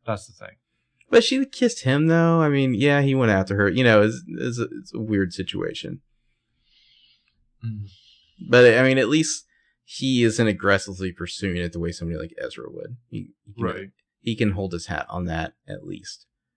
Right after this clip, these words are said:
Speaker 1: Yeah. Uh, Oscar the Raccoon, um,
Speaker 2: Oh, hi,
Speaker 1: two questions.
Speaker 2: Oscar.
Speaker 1: Yeah,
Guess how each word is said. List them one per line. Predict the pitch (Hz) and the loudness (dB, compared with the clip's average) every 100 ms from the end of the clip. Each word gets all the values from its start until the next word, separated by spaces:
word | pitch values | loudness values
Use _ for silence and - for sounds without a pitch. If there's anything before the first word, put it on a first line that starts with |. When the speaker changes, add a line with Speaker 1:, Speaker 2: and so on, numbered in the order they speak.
| _ _ _ _ _ _ _ _ _ _ _ _ _ - - - - - | _ _ _ _ _ _ _ _ _ _ _ _ _ -20 -20 -20 -10 0
Speaker 1:
Yeah. | |
Uh, | 131 135 | 2 4
Oscar | 147 - | 0 0
the | 139 | -2
Raccoon, | 131 - 135 127 120 120 | -4 -4 -4 -2 -4 -6
um, | 120 110 104 104 101 98 _ _ _ _ _ _ - | -6 -6 -4 -6 -8 -14 _ _ _ _ _ _ -6
Speaker 2:
Oh, | 156 | -4
hi, | 135 143 | -2 -2
Speaker 1:
two | |
questions. | 151 127 | -2 -2
Speaker 2:
Oscar. | - 117 - _ _ - | -4 -6 -8 _ _ -8
Speaker 1:
Yeah, | 117 104 | -6 -6